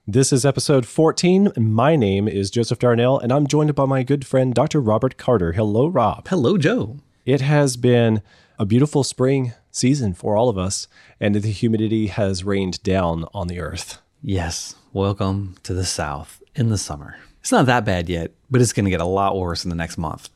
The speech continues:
Speaker 1: I go in fighting. I, I will not give up. I will never surrender against the heat waves that plague Georgia,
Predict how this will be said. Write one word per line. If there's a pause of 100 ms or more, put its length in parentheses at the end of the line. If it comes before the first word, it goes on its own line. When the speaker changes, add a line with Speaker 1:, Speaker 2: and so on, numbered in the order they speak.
Speaker 1:
I
go
in (120)
fighting. (180)
I, (160)
I
will
not
give
up.
I
will
never
surrender
against
the
heat
waves
that
plague (100)
Georgia,